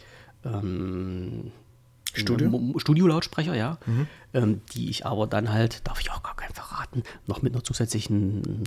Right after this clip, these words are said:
Speaker 1: zusätzlichen Subwoofer gekoppelt habe, damit ich ein bisschen mehr Bums habe, wenn ich Musik
Speaker 2: Ach,
Speaker 1: höre.
Speaker 2: natürlich.
Speaker 1: So,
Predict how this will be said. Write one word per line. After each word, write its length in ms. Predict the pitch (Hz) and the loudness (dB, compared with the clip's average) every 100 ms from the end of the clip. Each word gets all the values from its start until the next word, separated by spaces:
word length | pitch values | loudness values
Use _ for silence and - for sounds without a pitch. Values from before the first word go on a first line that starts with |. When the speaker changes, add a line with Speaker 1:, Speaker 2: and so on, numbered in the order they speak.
| - | -2
Speaker 1:
zusätzlichen 440 | 123 110 - 110 | -2 0 2 4
Subwoofer 460 | 92 - 127 - 120 | 2 2 0 2 -2
gekoppelt 480 | 120 - 143 147 | -4 -4 -6 -6
habe, 220 | - 147 131 | -4 -2 -2
damit 160 | 131 | -2
ich 60 | - | 0
ein 80 | 101 | -2
bisschen 220 | - 101 | 0 0
mehr 100 | 101 | 0
Bums 260 | 110 143 123 | 2 0 0
habe, 140 | 120 | 0
wenn 100 | 110 | 0
ich 140 | 110 | 0
Musik 220 | 123 120 - | -2 -2 -2
Speaker 2:
Ach, 60 | 160 | -2
Speaker 1:
höre. 100 | 165 | -2
Speaker 2:
natürlich. 340 | 180 - - - | -4 -8 -14 -6
Speaker 1:
So, 160 | - | -4